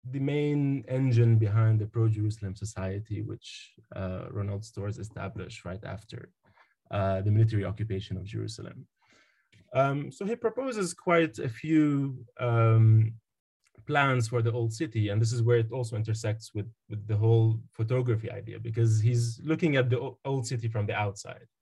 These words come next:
He's not so much interested, although he, he documents a lot of the architectural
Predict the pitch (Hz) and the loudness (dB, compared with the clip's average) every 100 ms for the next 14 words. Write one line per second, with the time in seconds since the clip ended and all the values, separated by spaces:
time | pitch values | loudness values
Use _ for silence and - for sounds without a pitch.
0 | _ _ _ _ _ - 143 180 156 165 | _ _ _ _ _ -10 -4 -2 -2 -2
1 | 147 131 117 - 127 117 123 113 - 107 | 0 0 -2 -4 -6 -2 -2 -4 -4 -2
2 | 120 131 151 156 123 156 143 - 135 117 | 0 2 4 4 4 2 -4 -4 -2 -2
3 | 110 110 107 104 101 - - 98 113 95 | -2 -4 -4 -4 -4 -8 -8 -6 -8 -10
4 | - - - 92 | -12 -14 -14 -14